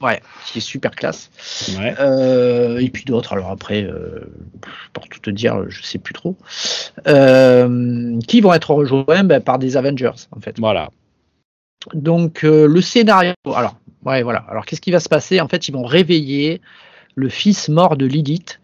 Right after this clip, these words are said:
Speaker 2: Mhm.
Speaker 1: qui, euh, il y a des siècles, en fait, s'est battu contre sa mère, en est mort et, euh, et a gagné, en fait, à sauver la Terre. Donc là,
Speaker 2: Ouais.
Speaker 1: euh, Lilith refoule la merde, donc, euh, ben, il le réveille. Par l'opération du Saint-Esprit, euh, voilà.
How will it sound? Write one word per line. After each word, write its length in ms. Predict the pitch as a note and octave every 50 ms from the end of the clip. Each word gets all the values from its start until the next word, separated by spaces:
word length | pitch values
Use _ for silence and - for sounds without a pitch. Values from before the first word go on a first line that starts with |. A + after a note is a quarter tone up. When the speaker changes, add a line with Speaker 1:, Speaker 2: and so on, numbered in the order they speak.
| _ _ - - - - - _ -
Speaker 2:
Mhm. 80 | - D2+
Speaker 1:
qui, 380 | - - D3 D#3 D#3 D#3+ D#3
euh, 180 | C3 A#2+ A#2 A#2
il 160 | A#2 A2+ A#2
y 80 | B2 C3
a 100 | C3+ B2+
des 120 | B2 A#2+
siècles, 440 | - - - C#3 C#3 D3+ - - B2
en 40 | G2+
fait, 240 | G2+ - C3 D3 -
s'est 140 | - - A#2
battu 280 | A2 A#2 A2+ - - -
contre 280 | - C3 A#2+ - A2+
sa 180 | G#2 - G#2+ G2+
mère, 420 | G2+ A#2 C3+ D3+ D#3+ E3 D#3 - _ - - - - - -
en 300 | - D#3 D3 C#3+ D3+ D#3 D#3
est 80 | C#3+ B2+
mort 460 | A#2 B2 B2+ C#3+ E3 F3 - - C#3+ _ _ -
et, 240 | C3+ C#3 D3+ D3+ C3
euh, 420 | A#2+ A2 A2 G#2+ G#2+ G#2 G2+ G2 G2
et 100 | G#2 B2
a 60 | C#3
gagné, 300 | C#3+ A2 G2 G2+ B2+ D#3+
en 40 | -
fait, 180 | - C3+ - -
à 20 | -
sauver 160 | - B2+ B2+
la 80 | -
Terre. 240 | - - C#3+ E3 D#3+ - _ _ _
Donc 220 | - - - -
là, 280 | - C#3 D#3 D3+ C3+ A#2+
Speaker 2:
Ouais. 60 | A2 A2 _ _ -
Speaker 1:
euh, 100 | G#2 G#2
Lilith 360 | G#2+ A#2 B2 C3 D3 D#3 D#3 -
refoule 320 | - E3+ - - D3 A2
la 80 | G#2+ G#2
merde, 340 | A#2+ D3 D#3 E3+ F3+ D#3+ - -
donc, 320 | - D3 E3 D#3+ - - _ _ -
euh, 40 | B2+
ben, 100 | A#2+ A2+ A2+
il 80 | A#2+ A#2+
le 60 | B2+
réveille. 320 | B2 B2 G#2+ G2+ G2 F#2+ G2 _ _ _ - - - - - - - - - - - _ _ _ _ _ -
Par 160 | - D#3 C#3 C#3
l'opération 460 | D3+ C#3 - C#3 A#2+ A#2 A#2 - C#3
du 80 | C3 A#2
Saint-Esprit, 600 | - G#2+ G2+ G2+ - - - B2 C#3 C#3+ A#2+ F#2+
euh, 20 | - - -
voilà. 140 | - G1+